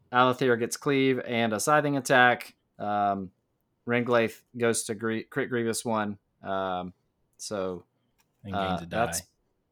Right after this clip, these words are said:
Speaker 1: pretty sweet, and gains a die. Uh, they both count dodges as successes in their defense rolls, so they're not on guard. Um, it's the, uh, Stormsire treatment.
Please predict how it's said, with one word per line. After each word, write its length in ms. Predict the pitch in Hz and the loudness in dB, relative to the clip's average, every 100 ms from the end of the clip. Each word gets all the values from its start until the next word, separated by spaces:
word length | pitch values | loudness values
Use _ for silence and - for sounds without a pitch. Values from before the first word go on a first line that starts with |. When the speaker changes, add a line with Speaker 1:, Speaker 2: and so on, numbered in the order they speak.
| _ _ | _ _
Speaker 1:
pretty 200 | 127 107 | -6 -6
sweet, 260 | 98 113 87 | -6 -6 -6
and 120 | 107 | -6
gains 260 | 104 104 107 | -6 -6 -6
a 60 | |
die. 460 | 101 104 101 98 95 _ | -2 0 0 -2 -6 _
Uh, 220 | 123 110 107 | 0 0 2
they 140 | 117 | 0
both 240 | 113 135 | 2 0
count 260 | - 143 113 | 2 0 2
dodges 400 | 117 117 131 131 | 4 4 2 -4
as 100 | 120 | -6
successes 580 | 117 - 151 160 185 170 135 _ - | -6 -4 -4 -2 -4 -6 -10 _ -8
in 100 | 120 | -4
their 120 | 117 | -4
defense 340 | 107 139 143 | -4 -8 -8
rolls, 320 | 180 233 233 - _ | -8 -8 -10 -14 _
so 320 | - 110 101 - | -12 -10 -10 -10
they're 100 | 107 | 0
not 240 | 113 135 | 4 4
on 180 | 143 147 | 6 4
guard. 360 | 135 110 127 - _ _ _ | 6 4 4 -2 _ _ _
Um, 300 | - 101 98 | -6 -4 -4
it's 220 | - 107 - | -8 -12 -4
the, 540 | 113 107 101 101 104 _ _ _ _ _ _ - | -2 -2 -2 -4 -6 _ _ _ _ _ _ -8
uh, 140 | 101 | -6
Stormsire 560 | 98 - 135 - 101 98 | -4 -4 -4 0 0 0
treatment. 380 | 107 76 117 | -6 -8 -10